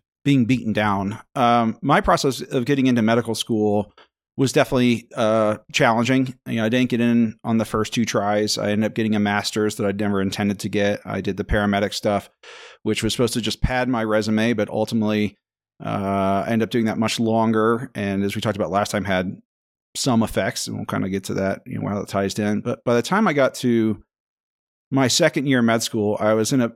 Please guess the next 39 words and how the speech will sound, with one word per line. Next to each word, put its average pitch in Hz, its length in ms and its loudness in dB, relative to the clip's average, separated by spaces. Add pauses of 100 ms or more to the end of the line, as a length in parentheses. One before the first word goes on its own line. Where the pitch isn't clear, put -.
a 120 80 -6
bit 165 320 -2
of 131 80 2
a 123 60 2
crisis 107 480 -2
there 110 220 -2
where 104 460 0
I 123 140 4
was 120 220 0 (340)
basically 147 300 0
burnt 113 300 0
out. 107 380 2 (100)
I - 60 -10
was 110 140 -4
bordering 120 340 2
on 110 140 2
depression. 101 720 -2 (100)
Um, 101 580 0 (640)
I, 120 240 2
I 120 220 2
was 113 220 0
just - 280 -2
so 127 220 2
stressed 110 440 -2
from 104 280 0
constant, 110 640 -2 (120)
constant 107 600 -4
testing 101 720 -2 (120)
and 90 400 -4
pushing 113 300 -2
and 101 100 -2
pushing 107 260 -2
and 98 120 -4
pushing 104 280 -4
to 98 80 -4
get 98 140 -4
better 95 180 -2
and 95 100 0
better. 92 340 0